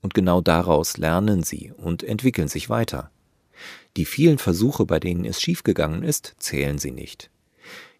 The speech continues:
In der Unternehmenspraxis zählen Fehlversuche dagegen in der Regel sehr wohl.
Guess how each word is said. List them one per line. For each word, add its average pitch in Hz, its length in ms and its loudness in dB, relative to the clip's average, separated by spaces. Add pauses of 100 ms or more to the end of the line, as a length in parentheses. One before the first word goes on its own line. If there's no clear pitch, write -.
In 101 80 2
der 110 120 6
Unternehmenspraxis 127 880 2
zählen 98 460 4
Fehlversuche 98 840 2
dagegen 92 420 2
in 101 160 -4
der 95 180 4
Regel 82 360 0
sehr 95 340 2
wohl. 95 340 4